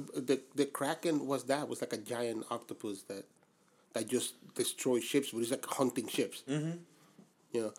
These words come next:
Speaker 1: you know what I'm more scared of than, than a giant octopus? Because for a giant, a giant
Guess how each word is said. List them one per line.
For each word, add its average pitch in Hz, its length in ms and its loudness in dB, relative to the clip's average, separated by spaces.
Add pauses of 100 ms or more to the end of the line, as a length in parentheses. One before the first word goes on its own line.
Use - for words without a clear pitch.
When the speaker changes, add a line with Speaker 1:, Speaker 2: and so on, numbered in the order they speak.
Speaker 1:
you 151 100 12
know 214 80 12
what 214 120 6
I'm 208 80 4
more 175 120 6
scared 147 340 4
of 185 240 -2 (540)
than, 123 240 4 (100)
than 120 260 4
a 117 100 -2
giant 127 440 0
octopus? 135 580 -2 (300)
Because 147 180 6
for 175 120 6
a 165 40 6
giant, 185 220 6 (120)
a 165 40 2
giant 175 240 6